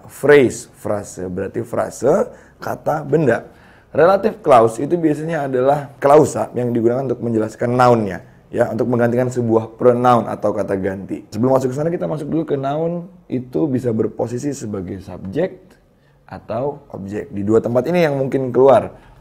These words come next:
Jadi noun phrase itu mungkin keluar di dua posisi dalam sebuah sentence ya. Khususnya kalau kita bahas ini ya pastinya kompleks sentence. Maksudnya adalah sentence yang memiliki lebih dari,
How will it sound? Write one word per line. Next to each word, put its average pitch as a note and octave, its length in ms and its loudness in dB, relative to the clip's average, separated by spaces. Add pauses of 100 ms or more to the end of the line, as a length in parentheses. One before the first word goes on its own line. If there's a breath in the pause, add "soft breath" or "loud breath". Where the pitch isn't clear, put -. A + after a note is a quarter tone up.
(100)
Jadi A2+ 240 -2
noun A#2+ 320 -4
phrase B2 240 0
itu C3 160 -4
mungkin C3+ 320 -4
keluar A#2+ 320 0
di B2 320 -2 (320 loud breath)
dua A2 240 2
posisi B2+ 480 0
dalam A2+ 240 6
sebuah G#2 320 -2
sentence A#2+ 560 0
ya. A#2+ 160 -2 (560 loud breath)
Khususnya B2+ 400 2
kalau C#3 240 6
kita A#2+ 160 4
bahas A2 240 2
ini C#3+ 160 0
ya - 80 0
pastinya A#2 320 -6
kompleks G#2+ 400 -8
sentence. F#2+ 560 -16 (400 soft breath)
Maksudnya A2 560 -12
adalah A#2 320 -10 (240 soft breath)
sentence B2 560 -10
yang A2+ 160 -4
memiliki A#2+ 560 2
lebih A#2+ 320 2
dari, G#2 320 -4